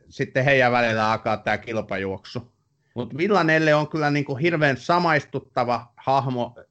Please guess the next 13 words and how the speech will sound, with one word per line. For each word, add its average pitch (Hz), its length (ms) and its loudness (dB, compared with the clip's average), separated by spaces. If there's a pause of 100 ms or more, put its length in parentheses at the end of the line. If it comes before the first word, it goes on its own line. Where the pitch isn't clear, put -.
Hän 143 200 -2
on 135 100 -2
hyvin 170 380 0 (120)
vihattava 143 600 0
ja 117 200 -4
rakastettava 123 800 -2
samaan 120 480 -2
aikaan, 120 500 0
et, 101 60 -6 (380)
et 123 180 -6
täydellinen 117 720 0
niinku 98 220 -10
televisiosarjan 104 1700 -4